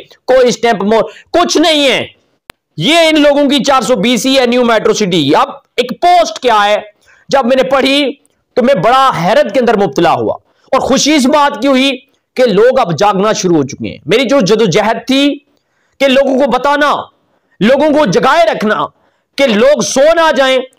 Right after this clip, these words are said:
और ये लोग आपका पैसा लेकर मुल्क से भाग ना जाए, क्योंकि इनका असल मकसद ये है कि हमने पैसा बनाना है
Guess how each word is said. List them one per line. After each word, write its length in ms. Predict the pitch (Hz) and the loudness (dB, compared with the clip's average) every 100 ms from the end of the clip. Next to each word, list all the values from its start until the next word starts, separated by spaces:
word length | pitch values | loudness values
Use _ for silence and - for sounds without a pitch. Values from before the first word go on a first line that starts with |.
| - | -4
और 100 | 262 | -2
ये 120 | 262 | 0
लोग 300 | 269 233 254 | 2 2 2
आपका 280 | 262 247 247 | 2 0 -2
पैसा 380 | 226 254 240 277 | -2 -2 0 0
लेकर 380 | 269 233 247 240 | 2 2 2 0
मुल्क 320 | 160 208 233 | 0 0 0
से 180 | - 240 | 0 0
भाग 380 | 147 175 175 208 | 0 0 0 0
ना 100 | 240 | 0
जाए, 180 | 214 | 0
क्योंकि 300 | 220 226 196 | -2 -2 -2
इनका 320 | 240 240 247 254 | -2 0 0 -2
असल 420 | 240 254 294 285 | -2 -2 0 0
मकसद 360 | 254 220 226 190 | -2 -2 -4 -2
ये 140 | 208 | 0
है 60 | 214 | -2
कि 120 | - | -2
हमने 160 | 202 220 | -2 -2
पैसा 420 | - 262 254 285 | 0 -2 0 0
बनाना 340 | 277 247 233 | 0 0 0
है 100 | 269 | -2